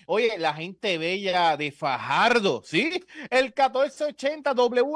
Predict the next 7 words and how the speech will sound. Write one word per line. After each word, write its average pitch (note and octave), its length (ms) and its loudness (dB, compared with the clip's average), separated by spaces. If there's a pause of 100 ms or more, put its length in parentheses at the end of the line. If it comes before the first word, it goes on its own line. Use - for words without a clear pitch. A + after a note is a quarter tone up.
(140)
M D4+ 180 0
D C#4+ 200 2
D C#4+ 220 -4
catorce C4 420 -6
ochenta A#3 640 -4
A E3+ 240 4
M. A3 380 0